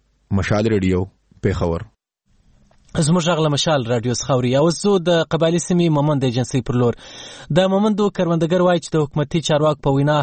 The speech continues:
Speaker 2: هغوی د اپیمو یا کوکنارو کرونده بنده کړې ده، خو تر دې دمه حکومت هغوی ته خپل حق نه ورکوي. د دوی وینا ده چې حکومت هغوی ته د اپیمو په بدل کې د غنمو تخمونه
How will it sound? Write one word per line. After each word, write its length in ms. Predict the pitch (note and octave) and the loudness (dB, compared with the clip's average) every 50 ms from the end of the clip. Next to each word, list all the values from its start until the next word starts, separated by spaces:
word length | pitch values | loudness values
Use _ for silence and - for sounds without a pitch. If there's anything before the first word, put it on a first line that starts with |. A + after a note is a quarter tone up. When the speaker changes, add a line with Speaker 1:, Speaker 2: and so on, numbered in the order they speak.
| C3+ | 0
Speaker 2:
هغوی 200 | C3+ B2 C#3+ D3 | 0 0 0 0
د 140 | C3 B2+ A2+ A#2+ | 0 0 -2 -4
اپیمو 340 | - - D#3+ D#3+ E3 D#3 D3 | -2 0 0 2 2 2 2
یا 120 | C3 A#2+ - - | 2 0 0 -2
کوکنارو 360 | C3 A#2+ - - C3+ C3+ C3 B2 | -6 -4 0 0 2 2 0 0
کرونده 460 | - - A#2+ A#2+ A#2+ A#2+ A#2 B2 B2 A2 G#2 G#2 G#2 | -2 -2 0 0 2 2 2 2 0 0 -2 -4 0
بنده 200 | A#2 A2+ A2 A2+ - | 0 0 0 0 -2
کړې 160 | - B2 A2+ G#2 | 0 0 0 0
ده، 80 | G2+ F#2+ - - - - - - - | 0 -4 -6 -14 -20 -20 -20 -18 -4
خو 120 | - C#3 | -4 -2
تر 100 | - C#3 | -2 -2
دې 160 | A#2+ A2+ C3 A#2 B2 | -2 0 0 0 2
دمه 140 | A#2 A#2+ G#2+ A#2 | 0 0 -2 -2
حکومت 300 | - - B2+ A#2 - A#2+ | -2 -2 -2 -2 0 -2
هغوی 180 | A2 A#2+ A#2+ | 0 0 0
ته 100 | - - - | -2 -2 -6
خپل 180 | - - A#2+ A2 | -2 -2 -2 0
حق 260 | A2 A#2 A2+ _ - - | -2 -4 -6 _ -4 0
نه 220 | C3+ C3 C3 B2+ A2 | 2 2 2 2 2
ورکوي. 340 | G#2+ G#2+ - - G2+ G2 F#2+ - - - - - - | 0 -2 -4 -4 -4 -4 -6 -8 -12 -20 -20 -8 -4
د 100 | - C3 | -2 0
دوی 80 | C#3+ D#3+ | 2 2
وینا 240 | D#3 D#3 D#3+ E3+ F3 | 2 2 2 2 0
ده 100 | E3+ E3 | 0 -2
چې 100 | - - | -2 -4
حکومت 300 | C#3 - - D#3+ D3 D3+ | -4 -2 -2 -2 -2 -2
هغوی 160 | C3 C#3+ D#3 | -2 -2 0
ته 100 | C#3+ D#3 | -2 0
د 180 | C3+ C#3 C3+ C3 | -2 0 -2 -2
اپیمو 220 | - - D#3 D3+ C#3+ | -2 -2 0 0 0
په 100 | - C#3+ A#2+ | 0 0 0
بدل 180 | B2+ A#2+ D3 D3 | 2 0 0 0
کې 120 | C#3 - | 0 -2
د 60 | B2 B2+ A2+ | -2 0 0
غنمو 280 | C3 C3 C#3+ D3+ D3 C3+ | 2 2 2 0 0 -2
تخمونه 500 | - - - - - C#3 D#3 F3 G3 | -4 -6 -10 -4 -2 0 2 2 2